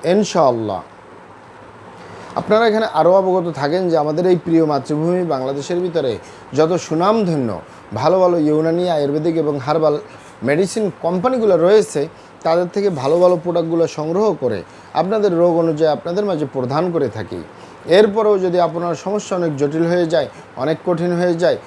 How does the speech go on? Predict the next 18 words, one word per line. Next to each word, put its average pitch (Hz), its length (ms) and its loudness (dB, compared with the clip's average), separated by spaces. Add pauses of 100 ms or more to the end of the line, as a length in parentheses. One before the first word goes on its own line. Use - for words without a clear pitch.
(160)
অনেক 202 300 0
পুরানো 170 280 0
হয়ে 131 240 0
যায়, 107 200 -6 (280)
সেক্ষেত্রে 220 460 2
আমাদের 170 260 0
হাকিম 165 320 -4
সাহেবরা, 185 340 -2
আমাদের 160 320 -2
কবিরাজ 165 340 2
সাহেবরা, 185 400 -2 (320)
আমরা 208 220 2
সকলে 220 400 0
মিলে 139 280 2
বোর্ডের 175 320 -2
মাধ্যমে 202 380 -4
আলোচনা 151 380 -2
করে 190 240 0